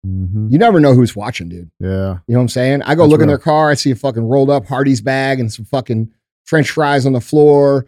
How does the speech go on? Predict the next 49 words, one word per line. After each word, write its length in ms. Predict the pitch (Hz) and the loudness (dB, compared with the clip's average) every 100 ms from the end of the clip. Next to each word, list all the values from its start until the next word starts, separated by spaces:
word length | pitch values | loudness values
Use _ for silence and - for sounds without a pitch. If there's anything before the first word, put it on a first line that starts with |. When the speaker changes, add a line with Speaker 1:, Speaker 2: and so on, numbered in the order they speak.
| _ _ - | _ _ -8
Speaker 2:
blah, 200 | 120 139 | -4 -2
blah, 160 | 143 | 0
blah. 220 | 131 147 135 | 0 0 0
And 120 | 139 | 2
I 60 | |
know 160 | 147 147 | 4 2
some 200 | 131 143 | 2 2
of 60 | 135 | 2
you 60 | |
motherfuckers 380 | 131 131 139 131 | 2 0 -2 -2
will 60 | 117 | 0
be 100 | 139 | 0
like, 100 | - | 2
"I 80 | 247 | 2
got 240 | 226 233 - | 4 2 2
kids." 320 | 269 233 123 | 2 2 4
Yeah, 140 | 180 | 2
so 180 | 175 190 | 2 2
what? 380 | 170 196 143 - _ _ _ _ - | 2 2 2 -4 _ _ _ _ -10
Speaker 1:
Right. 240 | 98 90 _ _ | -8 -8 _ _
Speaker 2:
Yeah, 160 | 143 143 | 0 0
so 180 | - - | 2 4
what? 360 | 165 170 - _ _ _ _ _ _ _ _ | 4 2 0 _ _ _ _ _ _ _ _
You 100 | 143 | -4
think 140 | 135 165 | 0 2
that 120 | 165 | 2
gives 180 | 160 151 | 2 2
you 100 | 165 | 2
an 40 | |
excuse 360 | 147 - 165 175 | 0 -2 -6 -6
to 80 | 135 | -4
be 80 | 131 | -4
a 40 | |
fucking 320 | - 175 131 | -4 -6 -6
slob? 500 | 110 131 131 147 196 | -8 -6 -4 -4 -4
Speaker 1:
Mm-hmm. 500 | 139 101 101 98 127 139 _ _ _ _ _ _ _ _ | -8 -8 -8 -8 -8 -10 _ _ _ _ _ _ _ _
Speaker 2:
Every 220 | 156 202 233 | -2 0 2
time 300 | 233 220 202 | 4 4 4
you 120 | 202 | 2
fucking 320 | - 196 160 | 0 -2 -2
see 180 | - 196 | -2 -2
your 160 | 185 | -2
standards 460 | 156 - 175 170 139 | -2 -2 0 0 -2
slip, 360 | - 180 135 - _ _ _ - | 0 0 0 -8 _ _ _ 2
you 140 | 156 | 4
are 80 | 165 | 4
fucking 500 | - 185 170 143 139 _ _ | 0 -2 -2 -4 -6 _ _
taking 340 | - 196 190 | -4 -2 0
away 480 | 156 147 170 135 120 | 0 2 2 0 -4